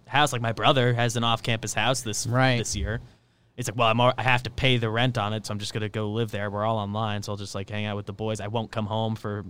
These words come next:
Speaker 1: a few months. We live with my grandma." It's like, "Yeah, I, I won't be here for five months or whatever. That's fine. I'll hang out with my friends."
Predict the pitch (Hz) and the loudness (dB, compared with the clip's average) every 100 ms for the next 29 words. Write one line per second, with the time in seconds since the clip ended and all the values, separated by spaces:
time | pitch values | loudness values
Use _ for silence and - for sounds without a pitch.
0 | - - 104 101 101 - 107 104 101 98 | -16 -8 -6 -6 -8 -8 -6 -6 -8 -8
1 | 104 107 98 98 104 - _ _ _ - | -4 -4 -2 -6 -8 -12 _ _ _ -20
2 | - - 120 185 165 117 117 98 110 104 | -8 0 4 8 8 6 4 0 -6 -4
3 | 120 120 120 123 113 113 113 - 110 107 | 0 0 2 0 2 0 -4 2 2 4
4 | 113 110 107 110 113 110 110 107 104 - | 0 -2 -2 -2 0 0 0 -2 -4 -8
5 | - _ _ _ - - 120 120 107 107 | -10 _ _ _ -20 0 4 6 4 2
6 | 104 98 107 107 104 104 101 113 107 98 | -2 -2 -2 -2 -2 -2 -4 -2 0 0
7 | 104 - | -4 -8